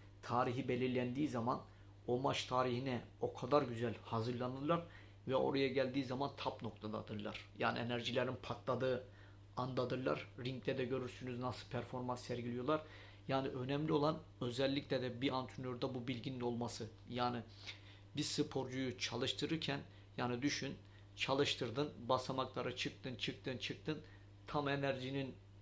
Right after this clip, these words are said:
patlayacağı zaman da o sporcu maça çıkıyor. İşte orada zafer, galibiyet kesinlikle kaçınılmazdır. Ama bazen ne yapıyor bizim işte hocalar? Yani çalıştırıyor, çalıştırıyor, maça var on gün, enerji patlıyor.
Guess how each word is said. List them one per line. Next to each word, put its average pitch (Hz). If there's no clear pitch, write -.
patlayacağı 139
zaman 127
da 160
o 135
sporcu 127
maça 131
çıkıyor. -
İşte -
orada 143
zafer, 139
galibiyet 131
kesinlikle 139
kaçınılmazdır. 123
Ama 143
bazen 147
ne 151
yapıyor 131
bizim 123
işte -
hocalar? 127
Yani 131
çalıştırıyor, 143
çalıştırıyor, 135
maça 135
var 139
on 139
gün, 147
enerji 135
patlıyor. 127